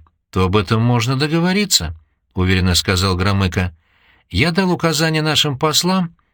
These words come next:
объяснять в странах пребывания, что все послания в Москву — надо адресовать не Косыгину, а Брежневу». В комнату заглянула Лидия Дмитриевна.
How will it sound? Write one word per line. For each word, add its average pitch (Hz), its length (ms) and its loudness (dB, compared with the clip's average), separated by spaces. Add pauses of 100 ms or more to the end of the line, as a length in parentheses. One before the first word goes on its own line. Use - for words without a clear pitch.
(140)
объяснять 98 580 0
в - 40 -4
странах 104 380 -2
пребывания, 107 800 0 (300)
что - 240 -2
все 113 220 0
послания 110 520 0
в 92 40 -2
Москву — 139 600 0 (380)
надо 107 380 0
адресовать 107 600 0
не 107 140 2
Косыгину, 185 760 0 (240)
а 151 120 -2
Брежневу». 80 600 0 (720)
В - 120 -20
комнату 95 440 0
заглянула 92 500 0
Лидия 90 300 0
Дмитриевна. 85 600 0